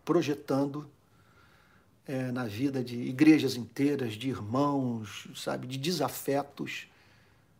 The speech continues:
a sua infelicidade conjugal. É.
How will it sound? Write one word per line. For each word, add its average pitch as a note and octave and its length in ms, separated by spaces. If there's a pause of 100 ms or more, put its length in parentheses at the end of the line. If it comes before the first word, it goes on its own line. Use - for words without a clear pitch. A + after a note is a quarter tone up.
(840)
a - 100
sua - 240
infelicidade C3 720
conjugal. A#2+ 560 (1000)
É. B2 160